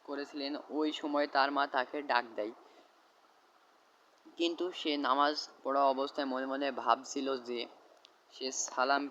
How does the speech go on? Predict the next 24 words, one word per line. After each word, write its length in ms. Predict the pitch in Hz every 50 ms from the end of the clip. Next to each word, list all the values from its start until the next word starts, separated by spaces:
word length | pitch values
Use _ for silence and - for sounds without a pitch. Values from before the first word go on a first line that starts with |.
| - -
ফিরিয়ে 400 | 143 131 131 123 127 123 123 - - - - - _ _ _ _ _ _ _ _ _ _ _ _ _ _ _ _ _
তার 180 | - 131 131 131
মার 240 | 131 123 123 131 139 - -
কথা 200 | 131 131 143 147
শুনবে 480 | - - - 120 120 127 131 139 143
কি। 260 | 139 - - 117 101 - - - - - _ _ _ _ _ _ _ _ -
সালাম 580 | - - - - 139 135 139 143 143 147 143 - - - - - - _ _ _ _ _ _ _ _ -
ফিরানোর 560 | - - 170 151 151 147 143 143 143 147 151 147 - - - -
আগেই 560 | - - - 143 143 139 135 131 127 131 127 - - - - - - _ _ _ _ _ _ _ _ _ _ _ _ _ _
তার 200 | - 147 139 139
মা 220 | 143 143 139 139 139
বলে 340 | 139 139 135 131 135 135
যে, 220 | 123 123 127 127 139 - - - - - -
"আমার 280 | - 123 127 143 160 165 -
ছেলে 340 | - - 160 139 143 147 147
আমার 300 | 147 135 127 131 139 143 139 -
কথার 320 | - 120 - - 139 127 117 - - - - - - - _ _ _ _ _ _ _ _ _ _ _
উত্তর 380 | - 101 127 135 - - 165 156
নিল 260 | 160 175 175 185 190
না।" 200 | 196 185 143 110 - - - - - _ _ _ _ _ _ _ _ _ _ _ _ - -
সেজন্য 680 | - - - 165 151 156 147 151 143 147 151 147 143 - - - - - - - - - - -
তার 200 | 135 139 143 147
মা 180 | 139 135 139
একটি 280 | 139 139 - - -